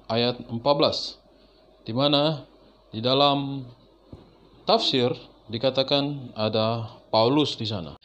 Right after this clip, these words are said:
Sebelum kita mendengarkan videonya, kita akan melihat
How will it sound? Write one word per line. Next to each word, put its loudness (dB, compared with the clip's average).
Sebelum 0
kita 2
mendengarkan -2
videonya, -2
kita 0
akan 2
melihat 0